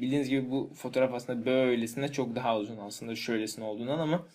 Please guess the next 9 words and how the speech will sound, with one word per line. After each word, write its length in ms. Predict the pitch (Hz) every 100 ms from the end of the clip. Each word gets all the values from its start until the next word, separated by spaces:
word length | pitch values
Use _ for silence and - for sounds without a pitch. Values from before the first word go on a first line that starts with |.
| - _ -
o 140 | 196 185
boyutta 400 | 196 185 151 143
birazcık 400 | 147 143 143 113
bozulma 380 | 120 131 156 165
var. 180 | 160 160
Çünkü 280 | 160 147
ben, 200 | 135 139 139 - _ - _ -
e, 60 | 120 113 113 110 135
boyutu 460 | 143 143 151 113